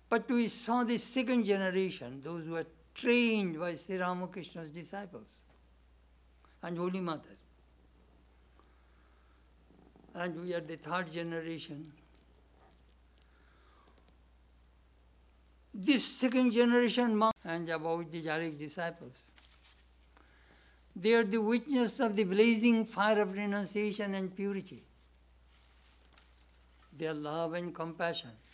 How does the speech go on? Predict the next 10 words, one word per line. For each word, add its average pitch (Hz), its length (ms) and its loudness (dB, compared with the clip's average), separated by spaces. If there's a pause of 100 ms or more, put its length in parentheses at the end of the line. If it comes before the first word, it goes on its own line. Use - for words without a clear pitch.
their 165 140 -2
devotion, 160 720 -4 (1040)
their 196 560 4 (3000)
spiritual 208 640 0
experiences, 185 1080 -4 (1400)
and 160 180 -4
how 170 220 -2
they 165 160 -4
served 156 320 -6 (340)
humanity. 165 580 -8